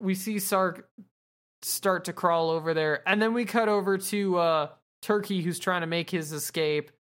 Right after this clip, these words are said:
And then Donatello, <laughs> Donatello is like, "Oh, fucking no, you don't." And he grabs, uh, Turkey. Turkey is the dumbest fucking character in this show.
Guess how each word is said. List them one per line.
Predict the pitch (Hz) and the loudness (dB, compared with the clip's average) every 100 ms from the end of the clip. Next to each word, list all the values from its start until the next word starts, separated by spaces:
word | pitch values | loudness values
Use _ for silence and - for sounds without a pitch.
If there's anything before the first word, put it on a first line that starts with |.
| _ _ _ | _ _ _
And | - 175 | -6 -2
then | 180 180 | 0 2
Donatello, | 180 196 202 - 185 180 175 160 156 196 - - _ | 2 2 0 0 2 4 4 4 2 0 -2 -4 _
<laughs> | - - - | -20 -18 -2
Donatello | 156 208 226 - 190 196 196 180 | 2 4 2 2 2 4 4 2
is | 151 | 2
like, | 151 139 | 2 2
"Oh, | 160 180 208 | 4 4 4
fucking | 202 - 226 190 214 208 | 2 0 2 2 2 2
no, | 220 | 4
you | 214 190 | 4 2
don't." | 165 156 151 - - _ | 2 2 0 -4 -16 _
And | 180 | -2
he | 180 | -2
grabs, | 160 156 170 180 185 160 - - - | -2 2 4 4 2 -2 -6 -8 -4
uh, | 170 147 143 131 _ _ _ 185 | 0 0 0 -6 _ _ _ -6
Turkey. | - 233 226 226 180 165 - _ _ | 0 0 0 -2 -2 -6 -16 _ _
Turkey | - 277 - 185 151 131 123 _ _ _ _ _ _ _ - | -2 0 0 -4 -4 -6 -10 _ _ _ _ _ _ _ -8
is | 156 143 120 - | -6 -4 -8 -8
the | 156 | -4
dumbest | 165 143 139 - | 0 0 -2 -6
fucking | 135 127 135 | -8 -8 -12
character | 120 123 113 127 117 | -8 -8 -10 -14 -16
in | |
this | 117 127 | -14 -14
show. | - - | -12 -14